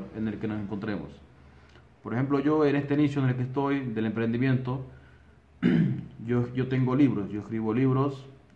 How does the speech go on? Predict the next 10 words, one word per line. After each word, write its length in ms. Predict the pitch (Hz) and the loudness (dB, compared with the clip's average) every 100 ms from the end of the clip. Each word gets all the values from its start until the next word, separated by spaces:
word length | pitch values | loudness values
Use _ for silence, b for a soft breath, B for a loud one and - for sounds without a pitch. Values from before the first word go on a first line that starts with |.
| - | -10
y 100 | 110 | -6
los 120 | 110 | -6
pu-, 240 | - 110 107 | -6 -4 -2
autopublico 580 | 107 98 107 120 120 | -2 -4 -2 -2 0
en 60 | 117 | 0
Amazon, 440 | 135 135 135 147 165 - - _ _ _ _ _ _ _ _ _ _ B B B B B _ _ - | 2 2 0 -4 -4 -14 -20 _ _ _ _ _ _ _ _ _ _ B B B B B _ _ -2
eh, 500 | 113 117 113 113 110 | 0 2 2 2 0
sobre 260 | 123 120 | 0 0
diferentes 440 | 127 139 165 165 156 | 2 2 0 2 2
nichos, 540 | 160 - 151 165 - | 2 2 -2 -4 -12